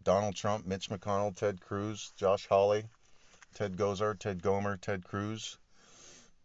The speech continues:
Lindsey Graham, Ron DeSantis,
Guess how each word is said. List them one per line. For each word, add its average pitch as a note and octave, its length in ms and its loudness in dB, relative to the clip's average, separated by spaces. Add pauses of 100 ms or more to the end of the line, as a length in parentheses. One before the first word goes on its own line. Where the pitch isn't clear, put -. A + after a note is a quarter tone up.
(340)
Lindsey F#2 240 -4
Graham, G#2 460 2 (1400)
Ron G2+ 220 2
DeSantis, A2 720 -2